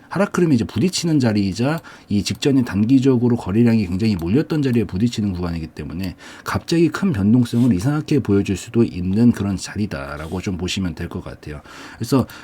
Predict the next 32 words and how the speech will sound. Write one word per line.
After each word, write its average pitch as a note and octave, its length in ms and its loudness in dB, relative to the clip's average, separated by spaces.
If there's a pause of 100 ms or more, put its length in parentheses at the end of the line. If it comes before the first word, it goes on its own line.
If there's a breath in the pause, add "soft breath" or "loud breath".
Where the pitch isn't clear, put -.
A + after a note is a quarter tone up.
(120 loud breath)
여기서 F3 300 6
우선은 D#3+ 420 4
확률적으로 F3 640 0
봤을 B2 240 -2
때 A2+ 180 -2
뭐 G2 200 -2
보유하신 B2+ 520 4
분들은 G#2 500 0
뭐 D#2+ 120 -6
조금은 E3+ 420 0
죄송한 G#2 340 -2
소리일 G#2 200 -2
수 - 100 -8
있겠지만 F2+ 400 -6
쉽지는 G2+ 500 -2
않습니다. F2+ 600 -6
이렇게 C#3 320 -2
한 G3 180 -2
방에 G#3+ 220 2
몰려있는 G#2+ 460 2
구간에는 F#2 580 -4 (300 loud breath)
원래 A2+ 180 2
한 G#3 320 0
방에 F#3+ 720 -2
쉽게 - 320 -4
팍 - 340 -4
남들이나 C3+ 420 2
다 G#2 140 -4
먹을 G#2+ 220 0
수 - 100 -6
있을 F#2 260 0
만큼 A#2+ 440 2